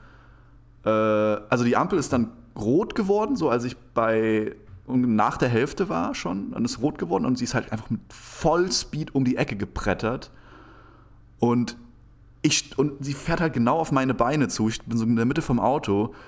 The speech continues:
guck sie so an und mach so, und dann mach ich so einen Sprung nach vorne. Weißt du, kennst du das, wenn man so mit seinen beiden Beinen so einen Meter nach vorne springt und die so nach hinten so wegzieht, damit das Auto dich nicht erwischt?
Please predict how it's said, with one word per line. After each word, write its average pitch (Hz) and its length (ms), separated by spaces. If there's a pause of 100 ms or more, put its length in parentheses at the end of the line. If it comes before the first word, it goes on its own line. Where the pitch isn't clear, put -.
(120)
guck - 160
sie 170 120
so 127 160
an 185 320 (240)
und 135 100
mach - 140
so, 170 160
und 143 180
dann 147 100
mach 175 140
ich 180 100
so 170 120
einen 139 180
Sprung - 500
nach 147 140
vorne. 113 520 (120)
Weißt 131 200
du, - 40
kennst 170 220
du - 20
das, 180 100
wenn 143 80
man 135 80
so 131 80
mit 127 120
seinen 127 180
beiden 151 280
Beinen 143 280
so 131 140
einen 123 340
Meter 151 240
nach 139 100
vorne 143 280
springt - 320
und 131 80
die 120 60
so 127 100
nach 123 180
hinten 165 280
so 110 140
wegzieht, - 440
damit 123 200
das - 140
Auto 147 160
dich 160 120
nicht 156 140
erwischt? 147 320